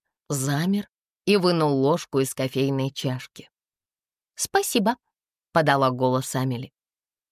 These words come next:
«Амели, Йози, оставьте вашего брата в покое», сказала Фредерика фон Фрайберг дочерям.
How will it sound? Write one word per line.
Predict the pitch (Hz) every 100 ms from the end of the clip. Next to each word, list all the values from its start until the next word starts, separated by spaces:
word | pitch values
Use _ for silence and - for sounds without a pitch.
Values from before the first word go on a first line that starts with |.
| _ _ _ -
«Амели, | 160 135 120 - - -
Йози, | 135 180 302 254 - - _ _ _ _
оставьте | 180 - 143 131 - 143
вашего | 156 170 190
брата | 202 240 285
в | -
покое», | - 330 - 127 120 _ _ _ _
сказала | - - 165 143 139
Фредерика | 131 147 147 143 135 127 123
фон | - 127
Фрайберг | 120 - 160 220 254 - -
дочерям. | 151 160 160 156 139 120